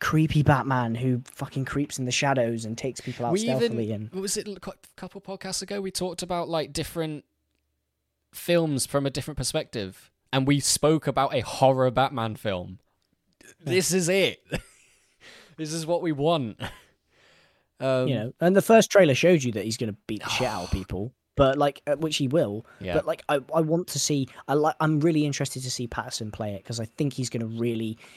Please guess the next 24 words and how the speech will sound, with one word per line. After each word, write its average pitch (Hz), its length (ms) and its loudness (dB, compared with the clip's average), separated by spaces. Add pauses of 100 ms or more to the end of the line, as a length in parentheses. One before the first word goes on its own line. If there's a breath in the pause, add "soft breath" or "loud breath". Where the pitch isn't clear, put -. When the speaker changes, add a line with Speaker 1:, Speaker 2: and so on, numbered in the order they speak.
Speaker 1:
he's 139 160 -6
not 160 140 -4
just 160 180 -4
gonna 147 140 0
play 135 180 -2
Bruce 131 320 -4
Wayne 117 140 -4
and 113 80 -8
Batman, 110 260 -6
he's 127 140 -14
gonna 120 160 -6
play 117 260 -2
a 113 60 0
new 117 420 -2
kind 113 240 -6
of 113 220 -10
character 131 760 -2
version 143 440 4
of 139 140 0
Bruce 147 220 0
Wayne 147 160 0
and 143 80 -2
Batman. 151 400 -2 (120)
Speaker 2:
Yeah. 98 260 -2